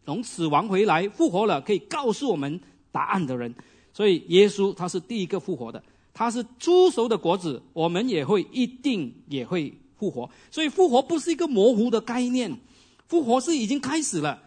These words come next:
而且是神一定要完成的计划。所以我们的复活只是时间的问题，我们就不怕死亡了。所以我们呢，是拥有一个非常活泼的盼望，而这个盼望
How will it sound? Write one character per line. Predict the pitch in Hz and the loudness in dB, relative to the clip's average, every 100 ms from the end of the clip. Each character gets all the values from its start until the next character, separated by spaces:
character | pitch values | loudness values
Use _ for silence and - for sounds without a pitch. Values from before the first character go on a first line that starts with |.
| _ | _
而 | 233 | -6
且 | 240 | -4
是 | 214 285 | -4 -4
神 | - 202 | -2 -2
一 | 247 | -2
定 | 294 320 | -4 -2
要 | 311 | 0
完 | 220 151 208 | 2 2 0
成 | 240 175 220 | -2 -2 -2
的 | 190 | -4
计 | - 269 240 | -6 -6 -6
划。 | 196 220 165 - _ | -4 -4 -4 -10 _
所 | - 359 | -2 4
以 | |
我 | 330 247 | 6 6
们 | 302 | 6
的 | 359 | 0
复 | - 359 | 2 4
活 | 262 269 | 4 4
只 | 262 | 2
是 | 220 302 | -4 -4
时 | - 202 | -2 -4
间 | 226 220 | -2 -4
的 | 185 | -4
问 | 190 | -6
题， | 165 131 135 - _ _ _ _ | -6 -10 -10 -20 _ _ _ _
我 | 139 | -10
们 | 156 | -8
就 | 170 | -6
不 | 175 190 | -6 -8
怕 | - 190 123 - _ | -8 -8 -8 -12 _
死 | - - 117 | -20 -12 -8
亡 | 113 131 | -8 -8
了。 | 113 - _ _ | -10 -14 _ _
所 | - 311 | -10 -4
以 | |
我 | 311 | -2
们 | 311 | -2
呢， | 320 320 | -2 -2
是 | 330 | -2
拥 | 311 277 | -2 0
有 | 285 202 | 0 0
一 | 254 | -2
个 | - 269 190 - | 0 2 0 -6
非 | - 320 330 | -6 -2 -2
常 | 196 220 | -2 -4
活 | 190 139 180 | -6 -4 -4
泼 | 180 233 | 0 0
的 | 185 | -2
盼 | 165 190 | -4 -6
望， | 196 170 | -4 -6
而 | 147 | -6
这 | 180 | -8
个 | 262 - | -8 -10
盼 | - 320 330 330 | -8 -6 -4 -2
望 | 330 285 | 0 0